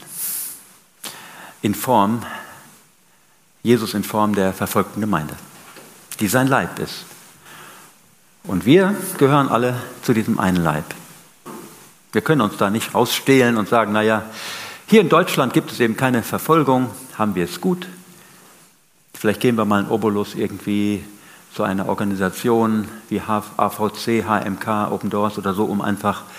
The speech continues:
äh, so ein bisschen zu zeigen, ja, wir denken auch an euch, äh, ihr seid uns nicht ganz egal, aber wir leben hier eigentlich ein anderes Leben.“ Ich möchte nachher so ein bisschen deutlich machen, wie krass der Unterschied ist zwischen uns hier und der verfolgten Gemeinde.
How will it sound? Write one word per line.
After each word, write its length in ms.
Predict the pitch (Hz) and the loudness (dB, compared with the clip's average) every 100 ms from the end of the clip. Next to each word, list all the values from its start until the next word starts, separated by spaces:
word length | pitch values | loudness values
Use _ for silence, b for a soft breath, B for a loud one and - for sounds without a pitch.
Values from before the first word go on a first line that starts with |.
| B B B B 170 | B B B B 0
äh, 440 | 104 104 101 101 | 4 6 6 2
so 80 | 98 | 0
ein 40 | |
bisschen 280 | 101 - 113 | -4 -4 -4
zu 100 | 120 | -4
zeigen, 320 | - 101 104 | 0 0 2
ja, 300 | 92 95 107 | 2 4 2
wir 100 | 101 | 0
denken 400 | 95 95 104 110 | 0 0 0 0
auch 180 | 101 95 | 0 0
an 140 | 98 | -2
euch, 460 | 92 92 98 92 - | -2 0 0 -2 -4
äh, 220 | 90 87 | -4 -2
ihr 120 | 85 107 | -4 -2
seid 220 | 101 104 | -2 -2
uns 140 | 92 | -6
nicht 140 | 104 - | -6 -2
ganz 260 | 113 127 | -2 0
egal, 420 | 117 - 104 104 | -2 -2 -2 0
aber 300 | 98 92 95 B B B | 0 2 0 B B B
wir 100 | 208 | 6
leben 280 | 214 208 165 | 8 8 6
hier 280 | 147 147 110 | 8 6 4
eigentlich 400 | 127 117 123 - - - - | -2 0 -2 -2 -12 -20 -4
ein 160 | 131 139 | -2 0
anderes 480 | 127 131 131 104 - | 2 4 4 2 -2
Leben.“ 380 | 90 78 73 67 - - | -4 -4 -8 -16 -20 -18
Ich 220 | - - | -14 -4
möchte 240 | 117 - | -4 0
nachher 260 | 107 92 113 | -2 0 0
so 80 | 98 | 0
ein 80 | |
bisschen 280 | 92 - 107 | -4 -4 -2
deutlich 360 | 117 175 123 - | 0 -2 -4 -6
machen, 260 | 95 107 104 B B B B B | -4 -4 -8 B B B B B
wie 160 | 110 110 | -8 -6
krass 300 | - - - | -4 -4 -2
der 160 | 120 170 | -4 -2
Unterschied 500 | 202 190 - 110 - | -2 -4 -2 -4 -4
ist 220 | 110 - | -6 -6
zwischen 240 | 107 101 | -6 -6
uns 260 | 117 107 - | -6 -6 -6
hier 280 | 123 156 - | -4 -2 -2
und 120 | 113 | -4
der 100 | 110 | -6
verfolgten 520 | - - 123 - 110 | -6 -4 -4 -4 -6
Gemeinde. 540 | 98 120 131 92 113 | -4 -2 -2 -2 -4